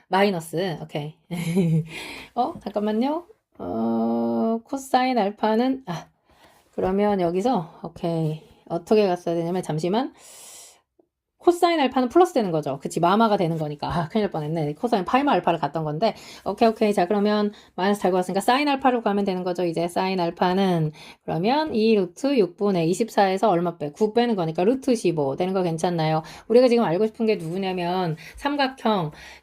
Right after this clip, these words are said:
지에이치, 큰 삼각형 보이나요? 거기서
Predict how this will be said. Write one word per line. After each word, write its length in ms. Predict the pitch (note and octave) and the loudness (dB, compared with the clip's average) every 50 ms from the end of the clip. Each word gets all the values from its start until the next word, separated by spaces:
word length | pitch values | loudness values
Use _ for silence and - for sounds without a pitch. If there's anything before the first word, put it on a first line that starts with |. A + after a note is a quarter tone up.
| _ | _
지에이치, 1600 | - - - A3 A3+ A#3 B3+ C4 C#4 C#4+ - _ _ _ _ _ - F3+ F#3+ G3+ G#3+ G#3 G#3 - - - B3+ C4 C#4 D4 D4 D4 _ _ _ _ _ _ _ _ - - - C4+ A3+ D#3 - | -16 -4 0 2 4 4 4 2 0 -4 -8 _ _ _ _ _ -4 0 2 2 2 0 -2 -8 -6 -2 -2 0 0 -2 -4 -6 _ _ _ _ _ _ _ _ -16 -4 0 2 2 2 0
큰 180 | - - D#4+ D#4+ | -2 -2 0 0
삼각형 380 | E4+ E4+ D#4+ C#4+ C4 - B3+ A3+ | 0 0 0 -2 -2 -2 -2 0
보이나요? 420 | A3+ F#3+ F#3+ F#3 F3 F3 F3 - | 0 0 0 0 -2 -2 -2 -4
거기서 540 | - - F3 F#3 G3 F#3+ G#3+ G3 F3 D3 D3 | -2 -2 -2 0 0 2 2 2 2 0 -2